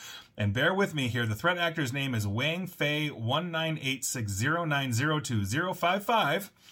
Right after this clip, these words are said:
recently advertised the sale of a database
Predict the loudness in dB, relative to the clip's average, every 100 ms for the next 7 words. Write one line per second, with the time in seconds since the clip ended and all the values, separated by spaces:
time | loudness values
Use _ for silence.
0 | -16 -10 -2 2 2 0 -2 -2 0 -2
1 | 0 0 0 -2 -2 -2 0 -2 -2 -2
2 | -2 -2 0 -2